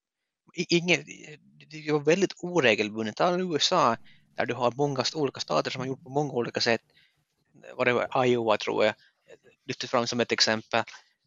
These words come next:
där, där man för länge sedan slopade eh, tvånget på, på ansiktsmask på sig. Och alla då, och, och när, när det gjordes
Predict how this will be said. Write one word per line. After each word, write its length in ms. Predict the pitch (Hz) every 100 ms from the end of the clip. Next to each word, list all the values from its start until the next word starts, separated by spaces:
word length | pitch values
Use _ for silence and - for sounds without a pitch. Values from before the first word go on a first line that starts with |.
| _
där, 260 | - 120 120
där 160 | 131 117
man 320 | 117 117 113 _ _ 113
för 120 | -
länge 240 | 127 127 123
sedan 140 | 113
slopade 580 | - 135 120 - 117 117 _ _ _ _ _ -
eh, 440 | 127 110 107 - 139 - _ _ -
tvånget 380 | 127 123 113 _
på, 240 | 123 107 - -
på 80 | 120
ansiktsmask 800 | 139 160 - - - - -
på 100 | -
sig. 280 | - - - _ _ _ _ _
Och 140 | 131 123
alla 180 | 127 117
då, 200 | 117 - -
och, 240 | - 131 -
och 240 | 113 113
när, 160 | 131 123
när 160 | 123 120
det 120 | 123
gjordes 520 | 127 143 120 107 -